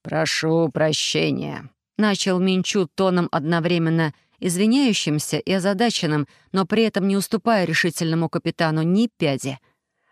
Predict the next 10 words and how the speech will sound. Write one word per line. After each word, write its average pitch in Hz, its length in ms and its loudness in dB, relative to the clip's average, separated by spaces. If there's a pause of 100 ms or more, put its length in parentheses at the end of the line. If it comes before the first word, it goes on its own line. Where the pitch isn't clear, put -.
(160)
"Нам 156 400 2
сказали, 151 880 0
что - 340 -4
это 147 400 -2
судно 147 540 -2
продается". 143 880 -2 (1300)
"Совершенно 170 1080 2
верно", 143 500 0 (520)
подтвердил 190 540 0
капитан. 165 540 -2